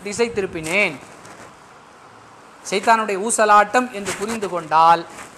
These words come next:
தவறான பார்வை என்று தெரிந்து கொண்டும் அதை தவிர்க்க முடியவில்லையே என்று ஏங்குகிறோமே, அப்படிப்பட்டவர்கள் தங்களை தற்காத்து கொள்ள முடியும்.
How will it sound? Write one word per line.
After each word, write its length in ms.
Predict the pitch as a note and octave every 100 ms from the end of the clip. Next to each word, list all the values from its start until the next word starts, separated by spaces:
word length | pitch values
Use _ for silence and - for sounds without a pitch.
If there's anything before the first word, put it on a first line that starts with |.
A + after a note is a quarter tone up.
| -
தவறான 520 | F#3 A#3 A#3+ B3+ B3
பார்வை 540 | G3 A3 B3 B3+ C4+
என்று 260 | C4 B3 A3+
தெரிந்து 400 | A#3+ C#4+ D4 D4
கொண்டும் 400 | C#4 C#4+ D#4+ C#4
அதை 200 | A3 A3+
தவிர்க்க 380 | A3 B3+ C#4 C4
முடியவில்லையே 840 | C4 C4+ C4+ C4 C4+ C#4 C#4+ C#4+
என்று 220 | C4 B3
ஏங்குகிறோமே, 840 | A#3 C4+ C#4 C4 B3+ B3+ B3 A3 - -
அப்படிப்பட்டவர்கள் 960 | - F3+ A#3+ A3+ G3+ F#3 F#3 G3 D4+ D4
தங்களை 460 | G#3+ A3 G3 A#3 C4
தற்காத்து 560 | G3 G3 A3 G3+ G#3+
கொள்ள 240 | G3 F3 F#3+
முடியும். 640 | D#3+ D3+ C#3+ F3 A#2+ -